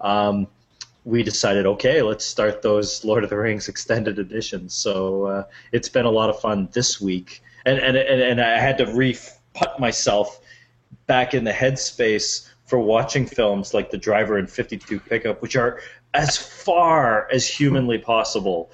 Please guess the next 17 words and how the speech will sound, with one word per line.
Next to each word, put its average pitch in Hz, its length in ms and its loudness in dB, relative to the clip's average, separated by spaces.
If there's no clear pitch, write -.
from 123 180 0
something 110 500 0
like 101 280 0
The 110 80 0
Lord 104 240 2
of 101 40 -2
the 101 80 0
Rings, 98 360 0
which 107 180 -8
is 101 100 -2
such - 280 0
a 104 280 0
produced, - 1040 -2
you 135 160 2
know, 117 120 0
very 120 340 4
deliberate 113 920 0